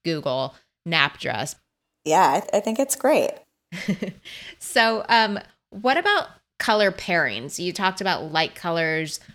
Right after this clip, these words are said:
Speaker 1: versus dark colors. Um, I'm really afraid to ever paint a room, like, a dark blue or a dark,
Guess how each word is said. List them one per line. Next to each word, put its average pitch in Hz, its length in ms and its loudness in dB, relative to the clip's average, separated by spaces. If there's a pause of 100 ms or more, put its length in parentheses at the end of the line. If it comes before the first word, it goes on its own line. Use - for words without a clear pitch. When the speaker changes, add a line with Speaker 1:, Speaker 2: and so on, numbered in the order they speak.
(120)
Speaker 1:
versus 151 420 -6
dark 180 400 2
colors. 156 800 -2 (400)
Um, 160 400 -2 (300)
I'm 196 600 0
really 185 420 2
afraid 160 440 -4
to - 140 -4
ever 151 220 -2
paint 151 300 -8
a 147 80 -8
room, 131 260 -8
like, 135 160 -8
a 143 60 -4
dark 135 480 -6 (160)
blue 131 420 -6
or 123 280 -8
a 120 40 -6
dark, 113 240 -6